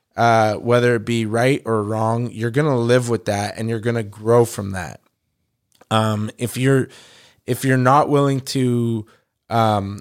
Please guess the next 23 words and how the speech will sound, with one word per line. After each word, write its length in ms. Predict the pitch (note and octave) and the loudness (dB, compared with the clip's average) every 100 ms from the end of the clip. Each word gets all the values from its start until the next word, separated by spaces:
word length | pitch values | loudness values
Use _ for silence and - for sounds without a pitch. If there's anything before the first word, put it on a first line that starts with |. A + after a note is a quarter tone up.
| - | -16
face 460 | - C#3 C3+ A#2+ | -8 -2 0 0
those 320 | - A#2+ A2 G2+ | 0 0 0 -2
realities, 920 | A2 A2+ B2+ B2 A#2 A2 A2 G#2 - - | -2 2 2 2 0 -2 -4 -6 -10 -8
well, 160 | A2+ | -4
then 140 | A#2 A#2 | -2 -2
you're 120 | A2+ | -4
just 240 | G#2+ A2+ | -4 -6
an 200 | A2 G2 F#2+ - | -6 -8 -8 -4
asshole, 640 | G2+ G#2 - F#2 C#2+ - _ _ | -2 -2 -4 -8 -10 -16 _ _
you 140 | A#2+ | -6
know? 260 | A2+ A2 B2+ - _ _ _ - | -2 -2 -2 -8 _ _ _ -8
Um, 640 | A2+ A2+ A2 G#2+ G#2 G2+ - _ _ _ _ _ _ _ - | -2 0 0 0 -4 -8 -14 _ _ _ _ _ _ _ 2
but, 480 | A#2+ A#2 - _ - | 4 4 0 _ 0
but 240 | B2 - | 2 2
really, 760 | A#2 C3+ C#3 C3+ B2+ B2 A2+ - | 2 4 4 4 2 0 -2 -6
you 140 | A#2 | -2
know, 400 | A2+ G#2+ G#2 G2+ - _ _ _ _ _ _ | 2 2 2 -4 -10 _ _ _ _ _ _
uh, 640 | A2 G2 G2 F#2+ F2 C#2 G1+ - | -10 -8 -6 -6 -6 -8 -12 -10
it's 220 | A2+ - | -8 0
really 260 | C3 C#3 | 2 4
important 680 | B2+ G#2+ - C3 A#2 A2 F#2+ | 2 -2 -2 0 0 -4 -4
that 280 | G#2+ G#2 - | -2 -2 -2
everyone 760 | A2 A#2 A2+ A2+ A2 G#2 G#2 A2+ | -2 -2 0 0 0 -2 -6 -8